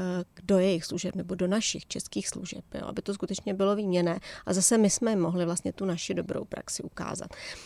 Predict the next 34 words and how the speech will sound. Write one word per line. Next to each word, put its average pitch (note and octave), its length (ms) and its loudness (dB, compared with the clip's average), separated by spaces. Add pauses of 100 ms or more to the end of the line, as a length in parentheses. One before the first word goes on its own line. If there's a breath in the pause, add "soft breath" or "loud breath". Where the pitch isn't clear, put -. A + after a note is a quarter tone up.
(260 loud breath)
Eh, - 40 -2 (720)
protože A3 640 0
víme, F#3 360 2
že F#3+ 460 2
úroveň, F#3+ 680 4
eh, - 160 -8 (400)
českého G#3 540 4
streetworku, F#3 640 2
když F#3 200 0
to F3+ 120 -6
takhle F#3+ 300 -2
řeknu, F#3+ 260 -2
je G#3 120 6
velmi G#3 260 6
vysoká. F3+ 540 0 (800 loud breath)
A, F3+ 680 8
eh, F#3+ 380 4
i G#3+ 120 8
my G#3 180 10
máme, E3+ 600 4
eh, - 40 -8 (500)
co - 180 -2
předávat F3+ 840 2 (100)
a G3+ 60 2
je F#3 140 4
to F#3+ 140 -2
vlastně F3+ 320 -2
strašně F#3 380 -6
fajn, F3+ 460 -6 (460 loud breath)
eh, G3 60 2
pro F#3 240 2
lidi, F3 420 2
když, F#3 460 -2
eh, F3+ 480 2